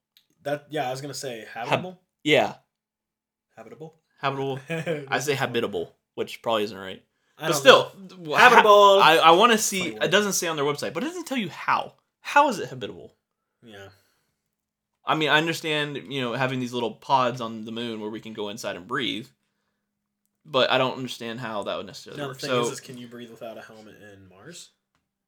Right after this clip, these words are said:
Speaker 2: No, you'd have to be in,
Speaker 1: Probably
Speaker 2: like,
Speaker 1: not.
Speaker 2: some type of thing.
Speaker 1: So
Speaker 2: Like,
Speaker 1: every time you'd
Speaker 2: they're
Speaker 1: have to go outside, it'd be like, it'd, it'd be like covid on steroids.
Speaker 2: Right. Maybe, I don't know.
Speaker 1: You'd have to put, like, some kind of, like, hazmat suit on.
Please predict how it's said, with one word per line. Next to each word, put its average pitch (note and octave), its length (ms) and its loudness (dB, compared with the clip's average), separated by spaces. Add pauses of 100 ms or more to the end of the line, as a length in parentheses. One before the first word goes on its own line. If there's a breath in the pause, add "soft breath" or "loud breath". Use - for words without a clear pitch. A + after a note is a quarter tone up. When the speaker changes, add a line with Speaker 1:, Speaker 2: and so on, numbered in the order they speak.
(420)
Speaker 2:
No, G2 360 -14
you'd F#2+ 180 -12
have A2 180 -10
to - 60 -20
be G#2+ 180 -12
in, G2+ 100 -10
Speaker 1:
Probably G2+ 100 -14
Speaker 2:
like, F#2+ 80 -12
Speaker 1:
not. F#2+ 60 -14
Speaker 2:
some A#2+ 140 -16
type G2+ 220 -14
of - 180 -20 (380)
thing. F#2 280 -10 (1300)
Speaker 1:
So G#2+ 100 -10
Speaker 2:
Like, C3 100 -6
Speaker 1:
every B2+ 140 -10
time A2 80 -8 (200)
you'd F#2+ 120 -8
Speaker 2:
they're C3 60 -10
Speaker 1:
have A#2+ 120 -10
to A#2+ 80 -18
go A#2 160 -8
outside, A#2+ 540 -10
it'd A2 160 -16
be A#2 100 -16
like, G#2+ 200 -16 (440)
it'd, G#2+ 300 -20
it'd A#2 140 -20
be A#2 120 -20
like G#2 180 -18
covid A2+ 400 -18
on G#2 60 -20
steroids. - 600 -20 (340)
Speaker 2:
Right. D2 280 -12 (920)
Maybe, D#2+ 280 -20
I - 40 -20
don't C#2+ 80 -20
know. - 200 -20
Speaker 1:
You'd A#2+ 120 -20
have A#2 160 -16
to A2+ 80 -20
put, A2 240 -16
like, G2 200 -20
some A#2 200 -20
kind A2+ 180 -20
of, G#2 60 -20
like, G2 140 -20
hazmat G#2+ 420 -20
suit E2 180 -20
on. G2+ 80 -20